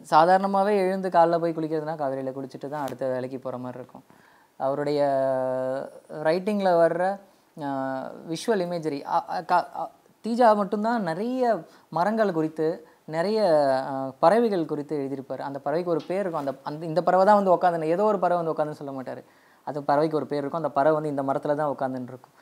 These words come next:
அவருடைய, அவருடைய writings படிக்கும்போதே வந்து, "ஓ, இத்தனை விதமான பறவைகள் இருக்கு, அந்த பெயர்கள் தெரியும், இத்தனை விதமான மரங்கள் இருக்கு,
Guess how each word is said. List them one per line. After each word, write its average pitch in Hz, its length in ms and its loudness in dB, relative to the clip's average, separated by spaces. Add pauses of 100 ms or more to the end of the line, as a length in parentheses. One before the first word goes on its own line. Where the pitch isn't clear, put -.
(200)
அவருடைய, 170 680 4 (200)
அவருடைய 180 360 2
writings 208 260 -2
படிக்கும்போதே 180 480 0
வந்து, 180 320 0
"ஓ, 170 60 2
இத்தனை 165 260 -2
விதமான 165 240 0
பறவைகள் 160 380 0
இருக்கு, 135 300 -8
அந்த 139 200 -8
பெயர்கள் 156 340 -2
தெரியும், 127 240 -6
இத்தனை 151 220 -8
விதமான 147 240 -6
மரங்கள் 156 360 0
இருக்கு, 131 360 -12